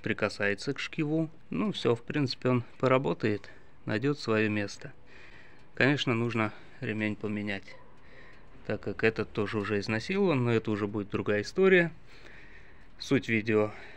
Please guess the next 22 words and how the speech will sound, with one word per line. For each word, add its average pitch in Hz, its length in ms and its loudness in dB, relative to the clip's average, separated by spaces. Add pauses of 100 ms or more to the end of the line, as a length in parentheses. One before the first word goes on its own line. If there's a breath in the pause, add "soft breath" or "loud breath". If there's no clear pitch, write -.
(240 loud breath)
было 101 460 -2 (180 loud breath)
в - 60 -16
том, 113 180 2
что 101 460 0
почему 113 420 -2 (100)
уползает 123 800 2 (560)
ремень. 104 420 -2 (840 loud breath)
Обычно, 143 440 6
еще 110 380 4
раз 101 140 -4
повторю, 104 400 -2
это 120 200 4
две 110 180 4
причины. - 520 -4 (800 loud breath)
Ролик 117 480 6 (380)
установлен 120 760 4
неправильно, 107 760 2 (340)
либо 139 440 4 (100)
износился 117 640 2
подшипник 101 560 -2
на 101 100 -2
помпе. 101 400 -6